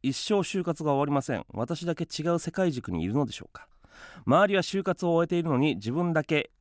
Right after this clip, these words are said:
エヌエヌティー、過去ないない体なのが、うつでうつで夜しか眠れません。寝れてんじゃねえかお前、なんつってね。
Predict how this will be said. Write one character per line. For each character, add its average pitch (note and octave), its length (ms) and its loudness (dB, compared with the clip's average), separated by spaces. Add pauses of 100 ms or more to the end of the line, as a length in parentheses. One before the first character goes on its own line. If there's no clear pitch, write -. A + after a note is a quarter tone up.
(120)
エ C3+ 160 2
ヌ F#3+ 260 2
エ D#3+ 140 2
ヌ D#3+ 180 0
テ - 200 -4
ィ A#2+ 240 0
ー、 - 40 -20 (240)
過 E3+ 160 0
去 - 260 -4
な D3 220 4
い D#3+ 160 -2
な D#3+ 160 2
い B2+ 240 0
体 G2+ 400 -2 (100)
な A2+ 100 2
の A2 120 4
が、 C#3 180 4 (320)
う G#3 80 0
つ E3+ 180 0
で B2 200 2
う D3 100 4
つ A#2+ 140 -8
で G#2+ 100 4
夜 D#3 180 4
し - 120 -2
か G#2 100 -6
眠 F#2 240 -2
れ G#2 60 0
ま G#2 100 -2
せ G#2+ 180 0
ん。 - 60 -2 (260)
寝 F#2+ 200 -2
れ B2+ 40 -8
て D#3+ 120 -4
ん F#3 80 -2
じ F3 40 0
ゃ D3 40 0
ね F#2+ 100 0
え D#2+ 40 -2
か A1 120 -10
お - 60 -6
前、 - 120 -12 (300)
な - 100 -10
ん - 40 -8
つ - 80 -14
っ - 20 -14
て - 120 -14
ね。 C#3+ 280 -6